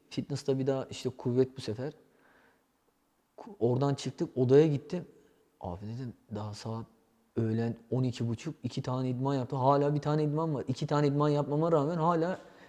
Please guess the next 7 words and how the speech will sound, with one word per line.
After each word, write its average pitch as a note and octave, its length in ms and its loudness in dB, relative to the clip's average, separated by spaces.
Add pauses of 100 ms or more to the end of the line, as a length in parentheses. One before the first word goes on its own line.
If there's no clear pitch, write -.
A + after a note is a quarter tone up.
(140)
idman D#3+ 420 4
var. A2+ 140 -4 (460)
Akşam D3+ 400 4
çıktık - 300 -2
altıda, D3+ 520 4
bir C#3+ 80 2
de D#3+ 140 4